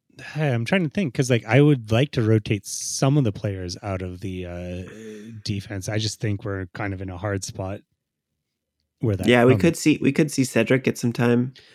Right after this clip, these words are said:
Speaker 2: uh, to rest Bellerin. Um,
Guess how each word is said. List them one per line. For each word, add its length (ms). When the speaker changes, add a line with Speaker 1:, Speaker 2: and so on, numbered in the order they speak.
Speaker 2:
uh, 260
to 240
rest 300
Bellerin. 540
Um, 760